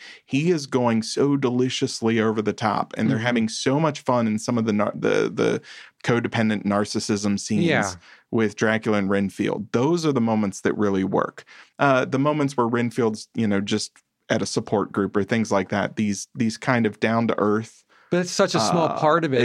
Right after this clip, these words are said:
Speaker 1: it's
Speaker 2: that I
Speaker 1: such a small part.
Speaker 2: And,
Speaker 1: Yeah.
Speaker 2: man, I love Ben Schwartz and
Speaker 1: Uh,
Speaker 2: mostly
Speaker 1: yep.
Speaker 2: everything he does. He is not a gangster.
Speaker 1: Nope.
Speaker 2: He is a be-, like, is just not who he is. He's
Speaker 1: Nope.
Speaker 2: a goofy guy, and that you just can't get away from it. He would have to do some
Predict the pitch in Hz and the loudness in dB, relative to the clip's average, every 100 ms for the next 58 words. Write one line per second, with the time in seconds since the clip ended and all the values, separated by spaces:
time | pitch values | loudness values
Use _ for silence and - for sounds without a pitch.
0 | 120 123 135 - 110 107 104 - 92 - | 2 2 0 0 -2 -2 -4 -2 -2 -2
1 | - - - _ 151 156 147 127 - 160 | -4 -4 -6 _ 0 0 0 -4 -2 0
2 | 160 139 135 135 143 202 180 151 151 131 | 2 2 2 4 4 4 2 2 2 -2
3 | 120 - 139 135 131 - 127 127 143 - | -10 -14 -4 -2 -2 -2 0 2 0 -4
4 | - 131 117 117 123 123 - 127 131 127 | -2 0 0 0 0 0 0 0 0 0
5 | 143 156 151 156 156 147 - - - _ | 0 0 0 2 0 -2 -12 -20 -20 _
6 | - 147 117 127 143 175 175 175 165 - | 0 0 2 2 2 0 0 2 0 -2
7 | 165 170 160 110 104 104 196 220 131 131 | -2 -2 -2 -2 2 2 0 0 -2 0
8 | 135 120 - - - 113 - _ 131 - | 0 -2 -8 -8 -4 -4 -6 _ -4 -2
9 | 143 127 113 - _ - 117 - - - | 0 0 -2 -8 _ -6 -4 -6 -16 -16
10 | 135 - - 160 147 143 151 165 139 170 | -16 -16 -4 -4 -2 0 2 0 0 0
11 | 151 143 107 101 87 135 120 190 - 156 | 0 0 0 0 0 2 2 0 0 -2
12 | 165 185 143 135 131 131 135 - - - | 0 0 4 4 4 2 0 -8 -20 -10
13 | 139 127 135 135 123 143 - 156 151 151 | -4 -2 -2 -2 -2 -4 -2 -2 0 2
14 | 135 127 - 123 117 113 135 156 139 135 | 2 0 0 0 0 0 0 0 0 -2
15 | - 120 127 113 - 151 156 156 | -2 -2 -2 -2 0 0 0 -2